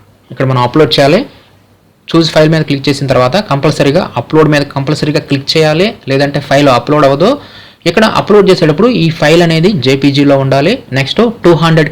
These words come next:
కేబీ లోపు మాత్రమే ఉండాలి. టూ హండ్రెడ్ కేబీ దాటితే మనకు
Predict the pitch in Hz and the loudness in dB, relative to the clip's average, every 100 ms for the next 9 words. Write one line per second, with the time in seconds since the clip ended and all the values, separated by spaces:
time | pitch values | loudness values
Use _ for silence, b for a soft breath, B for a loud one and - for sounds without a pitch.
0 | - 160 160 165 156 143 135 135 151 139 | -2 0 2 2 2 0 -2 -2 -2 0
1 | 120 113 107 110 160 151 151 135 135 139 | 0 0 -2 -2 -2 0 -2 -2 0 0
2 | 139 131 113 113 127 127 269 - 139 135 | 0 -2 -2 -2 -2 -2 -4 -4 -6 -4
3 | 131 | 0